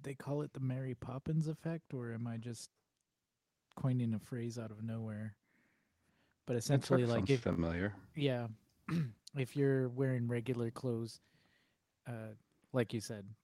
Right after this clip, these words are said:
Speaker 1: yeah, people tend to give you more space. I've heard
Speaker 2: They
Speaker 1: the
Speaker 2: they don't
Speaker 1: same
Speaker 2: hate
Speaker 1: about
Speaker 2: you as much.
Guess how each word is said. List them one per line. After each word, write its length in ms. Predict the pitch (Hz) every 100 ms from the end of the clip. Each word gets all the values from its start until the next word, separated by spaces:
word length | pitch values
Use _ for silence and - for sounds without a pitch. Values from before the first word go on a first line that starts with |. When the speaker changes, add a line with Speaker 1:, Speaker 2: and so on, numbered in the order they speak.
| -
Speaker 1:
yeah, 160 | 117 95
people 480 | - 120 110 104 95 - _ - _ _ _ _
tend 160 | 151 113
to 60 | 107
give 160 | 113
you 60 | 107
more 180 | 107 104
space. 440 | - 107 104 - _ _ _ _ _ _ _ _ _ -
I've 240 | 139 156
heard 240 | - - 214
Speaker 2:
They 40 |
Speaker 1:
the 80 | -
Speaker 2:
they 120 | 113
don't 160 | 110 80
Speaker 1:
same 60 | 76
Speaker 2:
hate 80 |
Speaker 1:
about 100 | 104
Speaker 2:
you 80 | 92
as 140 | 85 82
much. 380 | 82 80 -